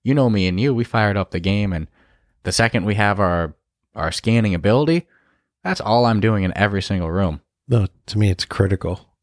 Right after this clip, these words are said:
Speaker 1: Mm-hmm.
Speaker 2: It's, it's like when you had the issue with it in the first game, it was killing me because there's no way you can really play the game without scanning that shit.
Speaker 1: Yeah, I mean, there's some parts where it's literally necessary, but there's other parts where it's like you're gonna miss some of the story, you know?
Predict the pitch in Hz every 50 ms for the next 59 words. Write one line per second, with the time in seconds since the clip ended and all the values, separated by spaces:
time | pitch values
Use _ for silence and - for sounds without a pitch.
0 | _ 117 110 107 147 151 - _ _ _ _ _ - - - - 85 90 101 -
1 | - 98 98 95 90 87 87 _ _ - - _ _ _ _ _ _ _ _ _
2 | _ 113 104 101 101 98 95 87 95 90 87 92 92 - - 95 98 95 90 92
3 | 90 - 82 98 92 87 - - 98 95 - - - 95 92 90 92 92 85 92
4 | 95 - - - 104 98 101 95 90 87 85 87 92 90 - - 92 90 87 85
5 | - - - - 95 90 - 107 104 101 98 98 98 95 92 90 90 - - 95
6 | 92 90 87 87 87 - - 95 92 90 90 92 92 92 90 90 87 87 87 90
7 | 87 87 85 - _ _ _ - - - - 95 90 87 87 85 82 80 78 76
8 | - - - 80 - - _ _ - 143 151 139 113 101 104 107 107 107 104 -
9 | - 131 131 - 131 117 113 - - 101 92 - - - - 101 107 101 101 101
10 | 95 92 80 80 85 92 - - 120 - 139 139 143 147 131 127 110 - 101 90
11 | - 87 117 127 123 - 117 107 101 98 - - 101 95 - - 92 92 - 113
12 | 110 123 123 120 107 101 107 123 131 - - - 110 107 110 101 113 110 - 143
13 | 151 143 95 80 - - _ _ _ _ _ _ _ _ _ _ - 95 90 82
14 | 82